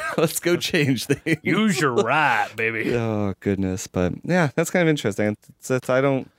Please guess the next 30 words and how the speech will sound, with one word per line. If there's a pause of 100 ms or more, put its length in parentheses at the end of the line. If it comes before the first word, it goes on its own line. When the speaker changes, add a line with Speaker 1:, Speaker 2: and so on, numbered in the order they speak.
(180)
Speaker 1:
I
don't
know.
I
don't
see
my,
that
much
of
a
problem.
It's
kind
of, (560)
I
will,
I
will
say,
I
do
think
that
some
of (120)
the
changes
they
make